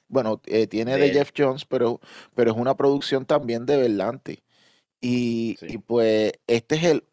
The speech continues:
Speaker 1: último episodio de la última serie, lo, esto es lo último que quedaba de esa era.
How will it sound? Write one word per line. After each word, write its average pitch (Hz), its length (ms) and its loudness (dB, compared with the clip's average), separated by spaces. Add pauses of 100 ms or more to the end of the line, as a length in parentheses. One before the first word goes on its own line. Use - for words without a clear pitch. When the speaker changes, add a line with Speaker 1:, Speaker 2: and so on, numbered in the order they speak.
(100)
Speaker 1:
último 170 880 0
episodio 143 920 -2 (200)
de 117 220 2
la 117 80 0
última 151 600 -6
serie, 151 340 0
lo, 120 180 2
esto - 180 -4
es 202 60 -4
lo 170 100 4
último 180 520 -2
que 175 120 -4
quedaba 156 400 0
de 107 100 -2
esa 113 240 -6
era. 95 280 -8